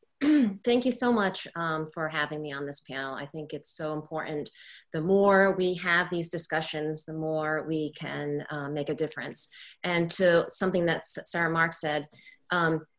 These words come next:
you know, diversity is key. So we know that when women are part of the research groups, they're more likely to look at gender-specific analysis. We know when women are part of, uh, physicians and leadership, they're more likely to care for women patients better. So,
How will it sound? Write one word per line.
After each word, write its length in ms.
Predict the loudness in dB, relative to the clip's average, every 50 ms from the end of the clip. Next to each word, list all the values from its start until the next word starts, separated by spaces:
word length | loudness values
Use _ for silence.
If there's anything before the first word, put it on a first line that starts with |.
| _ _ 2 4
you 80 | 6
know, 120 | 8 8 6
diversity 760 | 6 6 6 6 8 8 8 8 8 6 8 10 10 10 10
is 120 | 10 8 4
key. 360 | 0 0 2 2 2 2 0
So 180 | 0 2 2
we 200 | 4 6 6 6
know 320 | 6 6 8 8 8 8 6
that 280 | 6 6 4 4 4
when 300 | 4 4 6 8 6 6
women 320 | 8 8 8 8 8 8 6
are 140 | 6 4 4
part 260 | 2 2 4 4 4
of 100 | 4 4
the 120 | 2 2
research 400 | 4 4 4 4 2 0 0 0 -2 -4 2
groups, 280 | 6 8 8 8 6 4
they're 140 | 0 2 2
more 240 | 2 2 4 4 4
likely 380 | 6 4 4 4 4 2 4
to 60 | 4
look 180 | 2 0 0 0
at 100 | -4 -4
gender-specific 720 | -4 -4 -4 -4 -6 -8 -8 -10 -8 -8 -6 -6 -6 -6
analysis. 640 | -6 -4 -2 -2 -2 -2 -2 -4 -4 -4 -6 -6 -8 -14 -16 -14 _ 2
We 80 | 4
know 220 | 4 6 6 4 4
when 360 | 2 2 2 2 2 0 -2 -10 -18 -20 -16 -8 -2
women 400 | 2 4 6 6 6 6 6 4
are 180 | 4 2 2
part 320 | 2 4 6 6 6 8 8
of, 220 | 6 6 4 2 -2 -6 -6
uh, 140 | -4 -4 -4
physicians 560 | -2 -2 -2 2 2 2 4 4 2 2 2
and 120 | 0 0 4
leadership, 440 | 4 4 4 4 0 -2 -4 -4 -4
they're 100 | -4 -4
more 220 | -4 -2 -2 -2
likely 340 | 0 0 0 0 -2 -2 -2
to 120 | -2 -2 -4
care 240 | -4 -4 -4 -4 -4
for 160 | -4 -6 -6
women 200 | -6 -6 -8 -8
patients 360 | -8 -10 -10 -10 -10 -10 -12 -10
better. 280 | -10 -10 -10 -8 -6
So, 300 | -4 0 2 2 2 0